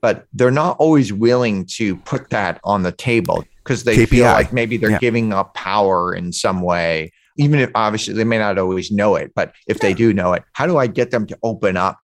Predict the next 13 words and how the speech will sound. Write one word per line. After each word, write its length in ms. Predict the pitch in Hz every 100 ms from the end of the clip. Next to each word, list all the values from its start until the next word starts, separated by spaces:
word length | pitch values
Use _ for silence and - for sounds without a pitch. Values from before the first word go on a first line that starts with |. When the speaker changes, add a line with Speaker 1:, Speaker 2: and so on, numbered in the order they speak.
| _
Speaker 1:
Maybe 240 | 117 110 101
one 220 | 110 110
way 120 | 101
is 100 | 92
just 160 | - -
to 60 | -
tell 220 | 110 90
them 420 | 107 120 85 87 _ -
what 140 | 87
my 160 | 104 127
optimization 760 | 98 - 92 87 87 85 90
function 360 | 85 90 87 90
is. 340 | 82 78 -